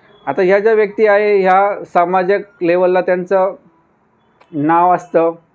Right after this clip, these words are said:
किंवा काही ज्येष्ठ नागरिक असतात, काही किंवा काही श्रीमंत व्यक्ती असतात, काही व्यक्ती ह्या फॉरेनर असतात किंवा फॉरेनमध्ये राहणारे असतात पण भारतात आलेले असतात किंवा ह्याच प्रकारचे जे असतात,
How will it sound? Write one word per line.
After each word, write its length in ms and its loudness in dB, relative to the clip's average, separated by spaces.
किंवा 440 0
काही 140 -2
ज्येष्ठ 280 -4
नागरिक 380 -2
असतात, 320 -2
काही 260 -2
किंवा 140 -2
काही 260 -4
श्रीमंत 420 -4
व्यक्ती 300 -2
असतात, 340 -4
काही 160 -2
व्यक्ती 360 -2
ह्या 200 2
फॉरेनर 480 0
असतात 340 -2
किंवा 160 -2
फॉरेनमध्ये 560 -2
राहणारे 320 0
असतात 280 -2
पण 240 -4
भारतात 360 0
आलेले 300 -2
असतात 340 -2
किंवा 220 2
ह्याच 340 0
प्रकारचे 460 -2
जे 100 -2
असतात, 340 -2